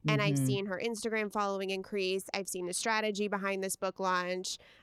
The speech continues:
Speaker 1: I've seen the team that she's hired to do this. And it's really cool. It's really like she's coming into and stepping up to saying, "Here I am. This is what I've been doing for the last X amount of years. And here is where I wanna impart my knowledge." So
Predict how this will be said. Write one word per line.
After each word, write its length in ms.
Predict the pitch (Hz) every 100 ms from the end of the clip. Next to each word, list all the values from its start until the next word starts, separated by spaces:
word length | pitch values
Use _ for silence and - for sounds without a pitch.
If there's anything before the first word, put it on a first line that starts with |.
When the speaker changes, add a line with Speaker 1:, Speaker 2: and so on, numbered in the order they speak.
| -
Speaker 1:
I've 180 | 202
seen 180 | 185 202
the 80 | 185
team 320 | 180 233 233
that 140 | 220 214
she's 180 | 226
hired 560 | 202 208 196 190 190 190
to 100 | 202
do 220 | 170 180
this. 320 | 180 180 180 -
And 100 | 214
it's 140 | 214
really 260 | 240 277 269
cool. 260 | - 285 185
It's 160 | 156
really 220 | 208 202
like 160 | 208 190
she's 220 | - 202
coming 360 | - 196 185 180
into 360 | 180 185 196
and 120 | 180 180
stepping 380 | - 175 180
up 220 | 175 165 -
to 100 | 190
saying, 380 | - 165 170 - - - _
"Here 200 | - 240
I 100 | 226
am. 540 | 208 185 185 185 185
This 140 | 190 202
is 120 | 196
what 80 | 196
I've 100 | 196
been 140 | 202
doing 260 | 190 180 180
for 140 | 185
the 80 | 180
last 320 | 170 180 -
X 180 | 180 -
amount 240 | 185 175
of 80 | 196
years. 320 | 294 269 262
And 160 | 220 196
here 220 | 208 180
is 120 | 180
where 140 | 185 175
I 60 |
wanna 240 | 175 170 175
impart 360 | 185 180 185
my 120 | 180
knowledge." 480 | 170 165 - 151 196
So 360 | - 190 175